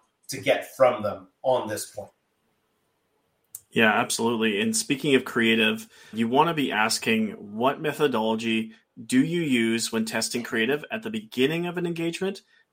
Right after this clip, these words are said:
Speaker 2: And also, how do you keep testing beyond that initial phase? So obviously there's going to be some initial tests that happen when you're launching a campaign that have been planned for, but then also once you've seen those,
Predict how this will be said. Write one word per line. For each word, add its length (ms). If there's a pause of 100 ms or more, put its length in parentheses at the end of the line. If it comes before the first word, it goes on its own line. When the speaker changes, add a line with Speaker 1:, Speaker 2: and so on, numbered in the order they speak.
Speaker 2:
And 240
also, 720 (300)
how 440
do 80
you 240
keep 300
testing 680
beyond 500
that 120
initial 320
phase? 480 (320)
So 460
obviously 400
there's 240
going 280
to 80
be 140
some 180
initial 460
tests 460
that 160
happen 640 (260)
when 260
you're 320
launching 400
a 60
campaign 720
that 280
have 140
been 180
planned 440
for, 400 (260)
but 140
then 140
also 640
once 360
you've 300
seen 380
those, 560